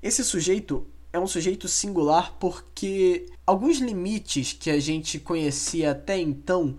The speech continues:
ele olhou pros limites e deu tchauzinho lá de longe, porque ele atravessou muitas coisas. E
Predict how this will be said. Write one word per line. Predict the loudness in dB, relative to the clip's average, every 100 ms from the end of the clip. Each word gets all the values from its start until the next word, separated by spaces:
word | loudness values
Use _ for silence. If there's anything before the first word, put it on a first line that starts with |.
| 2
ele | 4 4
olhou | 4 4 2
pros | 2 2
limites | 2 4 2 0 -4
e | 2
deu | 2
tchauzinho | 4 4 2 0 2
lá | 4
de | 4 0
longe, | -2 -4 -8 -14
porque | -16 -6 -2
ele | 0 -2
atravessou | -4 -2 0 0 -2 -2 0 -2 -4
muitas | -6 -6 -6
coisas. | -2 0 0 -4 -8 -14 -18 -8
E | 0 0 0